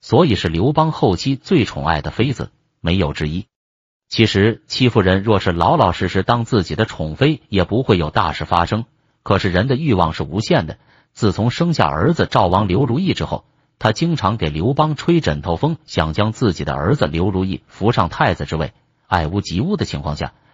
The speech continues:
刘邦也逐渐产生了这样的想法，但最终迫于朝堂上的压力，没有改立太子。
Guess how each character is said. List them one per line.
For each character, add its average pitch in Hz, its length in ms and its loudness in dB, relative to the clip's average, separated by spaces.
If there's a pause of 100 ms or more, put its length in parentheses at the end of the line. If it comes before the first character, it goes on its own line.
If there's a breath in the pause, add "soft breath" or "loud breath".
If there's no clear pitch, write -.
(100)
刘 117 240 4
邦 165 220 2
也 87 160 0
逐 107 240 -2
渐 117 240 2
产 78 320 -2
生 113 140 0
了 90 80 2
这 - 140 -2
样 98 180 2
的 78 80 -8
想 80 260 -4
法， - 140 -4 (340 soft breath)
但 92 220 2
最 95 160 2
终 120 180 0
迫 110 220 0
于 98 120 0
朝 127 300 2
堂 127 320 0
上 113 140 0
的 85 80 -4
压 143 240 0
力， 131 240 -2
没 101 160 0
有 135 120 2
改 73 220 -2
立 82 140 -4
太 95 260 -2
子。 - 120 -14